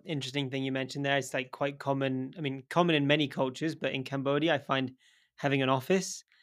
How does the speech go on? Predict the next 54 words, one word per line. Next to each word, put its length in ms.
and 80
having, 180
like, 100
a 40
phys-, 300
like, 240
somewhere 300
where 100
people 260
can 160
go 200
that's 200
not, 280
not, 140
maybe 160
you 100
said 160
it's, 180
it's 140
not 180
your 160
home, 400
that 240
will 160
maybe 280
make 300
them 120
more 420
comfortable, 500
right? 280
And, 160
and 180
it 240
feels 260
like 120
a 40
more 180
professional 440
environment. 440
So, 220
I, 60
of 60
course, 220
we've 200
also, 220
we've 180
seen 220
your 140
home 260
set 160
up. 200
It's, 200
like, 360
looks 480